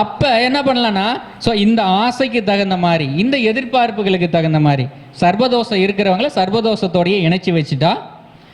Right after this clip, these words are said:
பிரச்சனை இல்ல அப்படின்னு நம்ம முடிவு பண்ணி வச்சிருக்கிறோம். வேற ஒண்ணும் கிடையாது, வேற எந்த ஒரு விஷயமும் இதுல பெருசா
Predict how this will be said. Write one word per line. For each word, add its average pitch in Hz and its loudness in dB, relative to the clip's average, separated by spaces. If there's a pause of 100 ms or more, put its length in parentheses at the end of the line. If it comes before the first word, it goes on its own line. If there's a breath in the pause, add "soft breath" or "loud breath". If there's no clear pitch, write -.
(180 loud breath)
பிரச்சனை 185 -2 (100)
இல்ல 135 4 (2000)
அப்படின்னு 247 2
நம்ம 233 0
முடிவு 247 2
பண்ணி 226 4
வச்சிருக்கிறோம். 233 0 (920)
வேற 208 2 (160)
ஒண்ணும் 269 2
கிடையாது, 185 0 (3000)
வேற 180 2 (120)
எந்த 214 2
ஒரு 202 2
விஷயமும் 214 0 (480)
இதுல 190 2 (280)
பெருசா 190 0